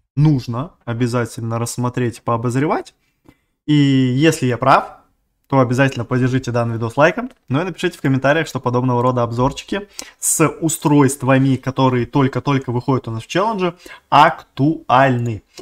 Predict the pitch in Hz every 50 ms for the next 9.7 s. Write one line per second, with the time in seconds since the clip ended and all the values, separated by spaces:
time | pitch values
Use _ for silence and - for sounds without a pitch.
0 | - - - - - - 180 208 226 240 233 226 202 214 220 202 190 165 143 -
1 | - 160 165 165 147 143 143 156 156 139 143 143 151 151 139 131 123 117 117 135
2 | 180 180 - 151 135 - 143 135 131 113 117 120 123 151 185 233 - - - 143
3 | 143 135 135 135 135 131 131 131 131 127 127 123 120 _ _ _ _ - 151 147
4 | - - 151 151 156 160 151 143 135 135 - 135 131 131 135 143 139 139 139 -
5 | 151 156 135 127 139 143 147 147 151 139 131 131 131 - 135 131 135 135 143 139
6 | 131 - 127 - 135 131 127 127 123 127 120 139 143 135 131 - 135 139 139 139
7 | 139 135 131 131 131 131 - - - - - - - - 151 143 131 - - 135
8 | 127 135 135 123 123 131 127 131 131 127 - - 123 123 113 110 - 139 147 175
9 | 214 220 208 - 170 165 156 - - 151 135 131 135